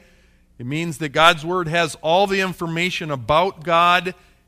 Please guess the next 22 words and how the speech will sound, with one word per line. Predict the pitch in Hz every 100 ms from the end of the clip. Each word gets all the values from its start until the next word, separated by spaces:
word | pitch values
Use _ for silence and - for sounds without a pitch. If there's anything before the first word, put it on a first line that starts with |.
| -
and | 123
his | 156 180 147
work | 139 165 214 214
in | 196 175
this | 165 -
world, | 156 160 214 220 170 156
including | 147 - 196 240 262 208
how | 170 180
to | 170
have | 180
a | 170
relationship | 160 156 156 190 214 202 165 165 135
with | 147 139
him, | 151 156 - _ -
that | 156
we | 160 165 170
need | 165 151
to | 135
know. | 123 101 80 - _ _ _ _ _ _ _ _ _ _ - -
God's | 143 170 196 185
Word | 214 202
has | 196 190 170